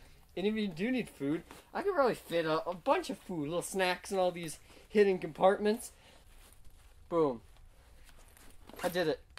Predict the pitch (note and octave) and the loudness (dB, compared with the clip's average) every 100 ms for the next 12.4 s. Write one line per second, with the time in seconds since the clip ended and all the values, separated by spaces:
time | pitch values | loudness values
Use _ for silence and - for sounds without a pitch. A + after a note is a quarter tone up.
0 | - - - G#3 F3 D3+ C3+ A#2+ - - | -12 -12 -10 -2 2 4 4 2 -6 -20
1 | - D3+ E3 F3 E3+ D#3+ F3+ D3 B2+ - | -12 -2 2 2 0 4 6 6 4 -8
2 | - - - - - - - - - - | -20 -20 -20 -20 -20 -20 -20 -20 -20 -20
3 | - - - - - - - - G3 F3+ | -20 -20 -20 -20 -20 -20 -20 -4 -4 -2
4 | E3+ A#3 B3+ G#4 C4+ A#3+ - G#3+ G#3 - | -2 2 4 4 2 -2 -2 -2 0 -2
5 | D3+ D3 E3 F#3+ G#3 A3+ B3 - - - | 0 -2 0 0 2 2 2 -4 -16 -20
6 | - - - C3+ E3+ G3+ - - - - | -20 -20 -20 2 6 6 2 -18 -20 -20
7 | - - - - G3 A4 F#4+ - A#3+ F#3+ | -20 -20 -20 -10 -6 0 0 2 4 4
8 | - F3+ F3+ E3 D#3+ D3+ C#3 - E3 C#3 | 0 -6 -4 -2 0 0 -2 -4 2 2
9 | - - G3+ G3+ D#3 E3+ D3+ D3 C3 A#2+ | 0 -8 -10 -8 -4 -4 -2 0 0 0
10 | C3 D#3 D3+ C#3+ D3 C#3+ B2+ - C3+ C#3+ | -2 -2 2 4 4 2 -2 0 2 4
11 | B2+ C#3 C#3 D3+ D3 - - - F3+ F#3+ | 2 0 0 -4 -6 -12 -20 -8 0 6
12 | G3 G3 F#3+ E3+ | 6 6 2 -4